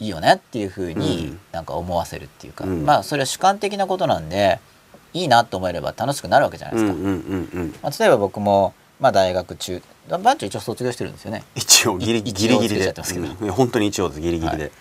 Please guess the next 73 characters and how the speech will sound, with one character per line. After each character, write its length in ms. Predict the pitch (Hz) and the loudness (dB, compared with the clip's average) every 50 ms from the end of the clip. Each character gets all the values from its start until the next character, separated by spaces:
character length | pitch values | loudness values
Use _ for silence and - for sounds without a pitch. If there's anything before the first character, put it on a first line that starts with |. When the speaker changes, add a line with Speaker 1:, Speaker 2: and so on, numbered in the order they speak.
| - - - - | -20 -20 -10 -6
Speaker 1:
僕 240 | - 160 160 - 202 | -6 -4 -2 2 4
は 140 | 190 180 175 | 6 6 6
一 240 | 160 160 - 165 | 4 0 -2 -2
応 60 | 165 151 | 0 2
退 160 | - 135 - | 2 4 4
学 120 | 117 107 | 2 0
し 40 | - | -2
て 80 | - 95 | -6 -10
る 60 | 90 | -6
ん 20 | |
で 60 | - | -4
す 440 | - - - - 139 - 156 - - | -2 0 2 2 2 4 4 6 6
よ。 240 | - - - - - | 4 4 4 -2 -4
Speaker 2:
<laughs> 480 | - - 453 - - _ _ - - - | -6 -10 -20 -20 -20 _ _ -20 -18 -14
Speaker 1:
一 220 | - 127 - - 147 | -12 -8 -4 0 2
応 60 | 143 | 2
っ 60 | 139 | 0
て 80 | - 92 | 0 -4
ね、 80 | 87 | -12
一 140 | 82 - - | -10 -6 -2
応 40 | 113 | 0
読 100 | 107 104 | 0 2
め 120 | 107 113 | 2 4
る 0 | |
時 20 | 110 | 2
に 60 | 101 | 2
Speaker 2:
一 140 | 92 90 98 | 2 2 0
応 80 | 85 80 | 0 0
ね。 80 | 90 | 0
Speaker 1:
引 40 | - - | -2 -2
き、 20 | |
引 60 | 381 - | -2 -2
き 80 | - | 2
止 180 | - - - 160 | 4 6 6 6
め 80 | 151 | 6
ら 100 | 143 127 | 4 2
れ 80 | - 85 | 2 0
た 100 | - - | -4 -16
ん 100 | - - | -18 -16
で。 120 | - - - | -16 -12 -8
Speaker 2:
は 280 | - 90 - 190 139 - | 0 4 4 4 4 4
い。 20 | - | 2
う 80 | 160 | 0
ん 40 | - | 0
う 40 | - | -2
ん。 100 | - - - - - - - - - - - | -4 -8 -12 -14 -16 -16 -16 -18 -18 -6 0
ま 120 | 113 120 | 4 4
あ、 40 | 104 | 4
で 80 | 90 87 | 4 2
も 80 | 78 | -2
や 100 | 76 80 | -4 -4
め 100 | 85 87 | -2 -2
る 80 | 87 87 | -2 -2
と。 100 | - - - - | -4 -6 -8 -10
Speaker 1:
<laughs> 100 | - - | -8 -4
ま 60 | 127 | -4
あ、 40 | 113 | -2
ジ 80 | 101 131 | 0 -2
ョ 60 | 143 | -2
ー 60 | - | -2
ク 60 | - | -4
で 80 | - - | -10 -16
す 60 | - | -16
け 60 | - | -10
ど 100 | - 107 | -6 -4
ね、 60 | 101 | -2
Speaker 2:
う 100 | 92 92 | 0 0
ん。 20 | 104 | 0
Speaker 1:
こ 60 | - | 0
れ 0 | |
は。 140 | - - 131 | 0 -2 2
は 120 | - - | 2 2
い。 120 | 127 - | 2 2